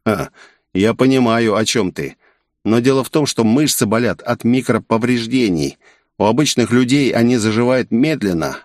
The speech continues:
в течение суток, а иногда двух. А у тебя к вечеру уже всё будет нормально». «О, было бы хорошо».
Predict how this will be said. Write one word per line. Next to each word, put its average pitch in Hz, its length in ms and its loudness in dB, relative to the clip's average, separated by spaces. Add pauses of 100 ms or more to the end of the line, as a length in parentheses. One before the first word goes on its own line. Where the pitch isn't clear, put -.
(100)
в - 80 -20
течение 113 420 2
суток, 90 480 -4 (340)
а 95 100 0
иногда 113 340 2
двух. 98 440 -2 (220)
А - 120 -2
у 101 60 -4
тебя 147 280 0
к - 80 -8
вечеру 127 480 0
уже 113 260 0
всё 139 160 0
будет 110 280 -2
нормально». 76 600 -4 (540)
«О, 131 360 0 (640)
было 135 460 0
бы 123 200 -2 (300)
хорошо». 135 800 -2